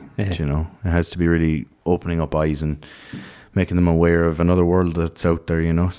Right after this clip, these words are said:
Speaker 2: especially when you bring it to the doorstep like that.
Speaker 1: Yeah, yeah.
Speaker 2: You know?
Speaker 1: And, uh, from someone who is playing in the scene in a metal band, uh, what is the scene like in Limerick?
Speaker 2: Very strong.
Speaker 1: Yeah.
Speaker 2: Very strong. Um,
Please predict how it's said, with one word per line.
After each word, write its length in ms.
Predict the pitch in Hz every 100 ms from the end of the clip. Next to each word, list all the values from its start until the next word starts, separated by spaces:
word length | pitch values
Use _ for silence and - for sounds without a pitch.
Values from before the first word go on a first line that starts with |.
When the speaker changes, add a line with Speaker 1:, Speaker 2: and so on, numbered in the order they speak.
| -
Speaker 2:
especially 320 | - 127 123
when 100 | 117
you 60 | 101
bring 220 | 107 98
it 100 | 92
to 80 | 90
the 60 |
doorstep 480 | 82 87 82 - 73
like 220 | 71 69
that. 180 | 76 73 - -
Speaker 1:
Yeah, 220 | 101 95
yeah. 200 | 101 95 -
Speaker 2:
You 60 | 78
know? 200 | 78 92 - -
Speaker 1:
And, 140 | 107 104
uh, 80 | 101
from 240 | - 123
someone 300 | 120 113 104
who 180 | 107 110
is 320 | 113 98 - _ -
playing 380 | 123 120 104
in 160 | 107 123
the 80 | 110
scene 400 | - 110 101 120
in 120 | 107
a 40 |
metal 180 | 107 110
band, 560 | 104 113 110 101 - - -
uh, 120 | -
what 360 | 190 214 143 127
is 120 | 110
the 80 | 107
scene 280 | 135 117
like 240 | 110 113 117
in 120 | 101
Limerick? 320 | 107 107 - _ _ - - - _ _ -
Speaker 2:
Very 200 | 90 95
strong. 300 | - 87 71 - _ -
Speaker 1:
Yeah. 200 | 98 107 - -
Speaker 2:
Very 220 | 82 76
strong. 320 | - 76 67 - -
Um, 500 | 82 80 78 73